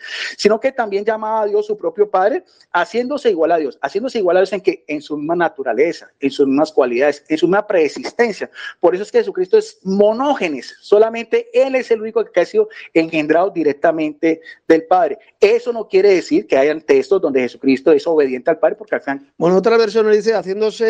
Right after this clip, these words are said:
Speaker 2: un Dios, haciendo un ser poderoso. Vamos a ver, pregunto,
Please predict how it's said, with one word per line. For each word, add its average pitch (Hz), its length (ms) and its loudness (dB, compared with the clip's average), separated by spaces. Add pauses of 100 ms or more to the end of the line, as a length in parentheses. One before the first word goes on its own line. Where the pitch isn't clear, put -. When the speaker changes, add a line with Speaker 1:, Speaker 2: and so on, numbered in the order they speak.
(160)
Speaker 2:
un 165 220 -6
Dios, 151 540 0 (2000)
haciendo 147 380 -2
un 160 60 -6
ser 185 240 -2
poderoso. 98 600 -6 (720)
Vamos 135 260 -4
a 113 80 0
ver, 98 160 -6 (600)
pregunto, 147 640 -2